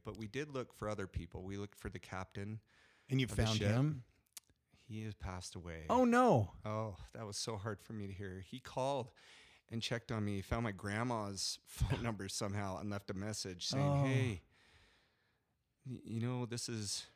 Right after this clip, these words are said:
Speaker 1: Mike from the Kelly Bay, and I'm just wondering how everything turned out. Could you call me back?" And years passed by, and, and the
Speaker 2: Mm.
Speaker 1: intention was good, and we even went back. And for all I know, we met him, but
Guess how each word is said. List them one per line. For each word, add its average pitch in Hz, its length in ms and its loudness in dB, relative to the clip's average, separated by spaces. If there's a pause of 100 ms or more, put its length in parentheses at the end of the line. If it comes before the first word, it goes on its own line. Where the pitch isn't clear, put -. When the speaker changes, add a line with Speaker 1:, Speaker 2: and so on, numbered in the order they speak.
(180)
Speaker 1:
Mike 113 440 -2 (480)
from 110 140 -6
the 104 80 -6
Kelly 117 320 -4
Bay, 120 480 -2
and 101 680 -4
I'm 107 180 -2
just 110 200 -2
wondering 123 520 -2 (260)
how 117 280 -2
everything 131 380 -4
turned 127 320 -4
out. 123 400 -4
Could 92 100 -8
you - 80 -12
call 120 180 -2
me 120 120 -2
back?" 107 440 -4
And 92 160 -8 (640)
years 120 340 -4
passed 87 340 4
by, 78 220 -8 (120)
and, 85 220 -12 (120)
and 95 140 -2
the 107 60 2
Speaker 2:
Mm. 101 40 2
Speaker 1:
intention 110 580 -2
was 92 140 -8
good, 95 420 -6 (160)
and 110 100 -4
we 135 80 -2
even 143 180 -4
went 143 220 -4
back. 113 460 -4 (420)
And 104 320 -6
for - 200 -6
all 139 100 0
I 131 80 -2
know, 120 140 -4
we 120 120 -4
met 120 240 -2
him, 95 180 -4
but 90 200 -10